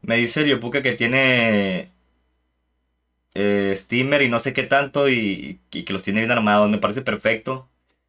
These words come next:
Y le voy a poner X D porque no sé qué <laughs> decirle, la verdad. Y a ver, aquí simplemente queda atacar al, al sacro. Fíjense lo bien que, que baja, está increíble el Yopuka, ¿no? Para tener nueve P A,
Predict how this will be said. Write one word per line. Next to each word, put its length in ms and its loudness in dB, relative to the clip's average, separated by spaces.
Y 60 -12
le 60 0
voy 100 4
a 20 -8
poner 200 2
X 180 -4
D 120 4
porque 220 -2
no 80 2
sé 140 -4
qué 120 2
<laughs> 20 2
decirle, 380 2
la 100 6
verdad. 300 4
Y 460 0
a 80 4
ver, 180 4
aquí 220 -4
simplemente 480 -4
queda 140 0
atacar 300 0
al, 600 2
al 180 0
sacro. 460 -2
Fíjense 400 0
lo 120 4
bien 240 4
que, 200 0
que 100 0
baja, 300 2
está 320 2
increíble 440 0
el 80 0
Yopuka, 400 0
¿no? 240 -6
Para 340 0
tener 200 2
nueve 220 2
P 140 2
A, 280 0